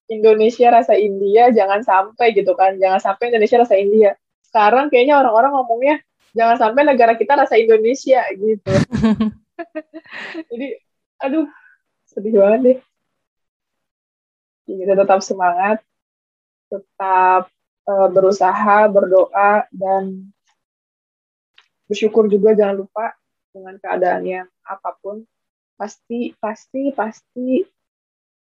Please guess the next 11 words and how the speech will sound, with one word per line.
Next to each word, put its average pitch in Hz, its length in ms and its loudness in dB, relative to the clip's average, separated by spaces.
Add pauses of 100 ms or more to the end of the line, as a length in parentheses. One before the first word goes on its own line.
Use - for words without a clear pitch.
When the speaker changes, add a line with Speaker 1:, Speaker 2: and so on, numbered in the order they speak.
(200)
Speaker 1:
ini 214 320 -2
semua 208 320 0
merupakan 220 480 -8
skenario 185 480 -10
terbaik 180 320 -12
dari - 160 -12
Allah. 277 260 -20 (1300)
Itu - 80 -20
sih. 214 220 -20 (760)
Speaker 2:
Ya, 185 320 -10 (400)
oke. 202 320 -8